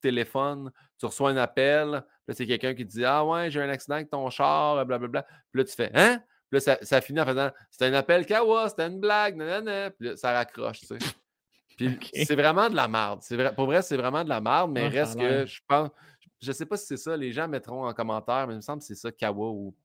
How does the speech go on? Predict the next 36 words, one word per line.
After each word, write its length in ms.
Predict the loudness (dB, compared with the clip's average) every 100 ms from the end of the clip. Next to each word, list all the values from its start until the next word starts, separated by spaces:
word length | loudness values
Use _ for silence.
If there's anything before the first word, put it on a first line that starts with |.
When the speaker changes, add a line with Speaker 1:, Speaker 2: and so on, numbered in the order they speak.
| -6
Speaker 1:
Carquois. 460 | -6 -4 -2 0
<laughs> 240 | 0 -2 0
Je 40 |
sais 120 | 0 -2
pas, 160 | -2
mais 140 | 0 -2
il 80 |
y 40 | -2
a 40 |
un 80 | -6
type 160 | -2 2
Speaker 2:
Check 140 | 4
ça, 60 | 4
Speaker 1:
d'appel. 120 | 6
Speaker 2:
Yann. 280 | 6 4 0
Speaker 1:
<laughs> 720 | -2 -2 -2 2 2 4 0
Yann, 360 | 2 4 4 0
Yann, 160 | -4 -4
il 60 |
va 80 | -4
nous 100 | -4
le 60 | -4
dire. 240 | -2 -4 -6 -8 -6 -4 -6
Puis, 220 | -4 2
euh, 400 | 4 6 4 2 -2 -8 _ _ _ _ -20 -20 _ _
c'est 140 | -6
ça. 200 | 0 0 0
Puis 300 | -6 -6 -6 -2
mon 140 | -2
ami 160 | 2 4
avait 160 | 2
fait 180 | 2 -6
ça 280 | -4 -6 -6 _
à 100 | -14
son 180 | -8 -6
bureau, 460 | -4 -4 -4 -6